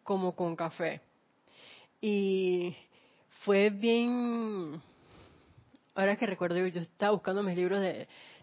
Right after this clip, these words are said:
laboratorio, pero no los encontré. Pero sí me acuerdo que fue como bien, em, no diría traumático, pero dije, "Wow, yo pobre, pobre, miren a mí, qué calificación está".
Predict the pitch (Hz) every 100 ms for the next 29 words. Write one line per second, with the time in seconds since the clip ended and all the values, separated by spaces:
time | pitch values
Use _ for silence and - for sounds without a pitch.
0 | - 180 180 175 190 190 185 170 170 180
1 | 175 160 156 156 - - - - - -
2 | 185 175 208 226 220 185 190 190 208 202
3 | 220 175 185 196 208 202 180 160 - _
4 | _ _ - 180 160 151 135 147 - _
5 | _ _ _ _ _ _ _ _ _ _
6 | _ _ _ _ 185 202 233 254 277 285
7 | 185 165 165 170 170 160 170 165 175 165
8 | 226 - 165 156 175 180 156 156 _ _
9 | _ _ _ - 175 _ 196 196 208 165
10 | 147 _ _ _ _ 185 165 160 170 185
11 | 185 156 151 151 - 160 190 180 160 -
12 | 156 147 - 151 147 143